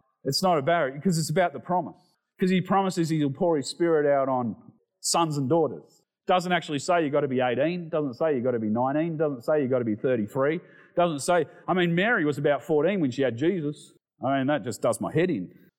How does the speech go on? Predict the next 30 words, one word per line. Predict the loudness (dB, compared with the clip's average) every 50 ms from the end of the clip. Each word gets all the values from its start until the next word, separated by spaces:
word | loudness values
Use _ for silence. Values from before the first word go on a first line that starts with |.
| _ _ _
I | -2
mean, | 0 0 0
in | 0 -2
today's | -2 -2 0 0 0 2 0 -2 -2
world, | 0 0 0 0 2 0
that's | 0 -2 -2 -4
just | -8 -8 -4 -2
wrong. | -2 0 0 0 0 0 0
But, | 0 -2 0 0
you | 0 -2
know, | -2 -2
culturally, | -6 -6 -2 -2 -2 -2 -2 -4 -4 -2 0 0
that's | 0 0 -2 -4 -6
what | -6 -6 -6 -8
happened | -10 -10 -10 -10 -10 -10 -10 -10 -10 -12 _ _ _ _ _ _ _ _ _ _ _ 0
back | 0 0 0 -2
in | -4 -2
those | -2 -2 -2 -2 -4
days. | -4 -4 -2 -2 0 0 2 2 2 2 2
And, | 0 0 0 -4 -10 -14 -4
and, | -2 -2 0
you | 0 0
know, | 2 0 2
there's, | 2 2 0 0 -2 -8 -12 -6 0
there's | 0 0 2 2
this | 0 0 -2
moment | -4 -2 0 0 0 2 2 0 0 0
where | 2 2 2 2
it's | 2 0 2
like | 2 2 2